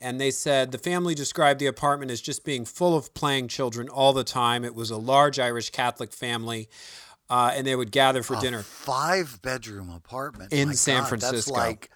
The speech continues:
Speaker 2: you would have to be a billionaire to have a five-bedroom apartment in San Francisco today.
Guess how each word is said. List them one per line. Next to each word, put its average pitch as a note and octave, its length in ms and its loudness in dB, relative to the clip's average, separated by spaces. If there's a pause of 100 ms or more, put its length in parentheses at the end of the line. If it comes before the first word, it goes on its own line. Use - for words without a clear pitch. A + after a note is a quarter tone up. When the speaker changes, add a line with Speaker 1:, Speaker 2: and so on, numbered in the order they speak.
(380)
Speaker 2:
you C#3+ 120 -2
would C#3 120 0
have B2+ 200 0
to B2+ 100 -10
be A2+ 140 -6
a G#2+ 60 -6
billionaire F#2 720 -6
to E2+ 80 -12
have F#2 180 -12
a F#2+ 60 -16
five-bedroom G2 720 -12
apartment G2 460 -14
in F#2+ 220 -16
San F#2+ 200 -12
Francisco F#2 520 -14
today. G2+ 400 -12